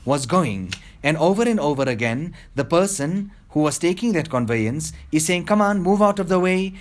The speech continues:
Come on, give way, give way," because the hakim's conveyance is coming. And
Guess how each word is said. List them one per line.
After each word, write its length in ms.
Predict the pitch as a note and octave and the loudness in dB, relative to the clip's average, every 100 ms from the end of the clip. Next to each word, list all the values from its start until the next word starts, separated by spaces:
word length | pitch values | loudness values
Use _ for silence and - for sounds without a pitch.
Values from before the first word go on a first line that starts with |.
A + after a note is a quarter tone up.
| - | -12
Come 160 | - F#3 | -2 2
on, 140 | F#3 | 2
give 260 | E3+ G#3+ E3 | 2 0 2
way, 400 | F3 F#3+ G3 G3+ - - - | 2 2 0 -4 -10 -14 0
give 200 | G3 F3 | 0 2
way," 460 | F3+ F#3 F#3+ F#3+ - - - - - - - - | 2 2 -2 -6 -14 -20 -20 -20 -20 -20 -20 -6
because 260 | D3 D3+ D#3+ | -2 2 2
the 160 | B2+ A#2+ | 0 0
hakim's 560 | C3+ C3 D3 F#3 - | 0 0 -4 -4 -6
conveyance 760 | - C3 A#2+ A#2 B2 D3 D#3 - _ - | -4 -2 0 0 -2 -4 -6 -10 _ -10
is 180 | B2+ C3 | -4 -4
coming. 500 | - A#3+ E3 G#2 G2+ - _ _ - - _ - | 0 0 0 -4 -8 -14 _ _ -20 -20 _ 0
And 440 | D#3 D#3+ G#3+ | 2 2 -2